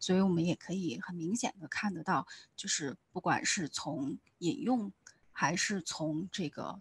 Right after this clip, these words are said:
替代计量的这样的一些关注，都可以看到，呃，开放和非开放的这个图书相比呢，它都是有一个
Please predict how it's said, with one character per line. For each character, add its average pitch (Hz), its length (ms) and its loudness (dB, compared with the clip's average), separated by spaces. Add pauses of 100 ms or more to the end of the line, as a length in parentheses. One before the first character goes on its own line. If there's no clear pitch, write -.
替 - 140 0
代 185 200 4
计 185 180 0
量 170 220 0
的 165 140 0
这 185 120 -2
样 170 120 0
的 147 80 0
一 170 80 -4
些 170 200 -2
关 190 240 -2
注， 175 180 -6
都 165 100 -4
可 202 140 -4
以 - 40 -2
看 - 280 -4
到， 175 200 -2 (340)
呃， 151 300 2 (200)
开 214 200 2
放 190 360 2 (240)
和 156 440 2
非 226 180 8
开 220 200 6
放 196 240 6
的 156 180 2 (240)
这 - 120 -10
个 143 260 2
图 - 180 -8
书 190 220 0
相 208 260 4
比 170 160 -2
呢， 180 160 -4
它 190 160 2
都 180 160 0
是 190 220 -2
有 143 140 -4
一 - 120 -8
个 175 260 2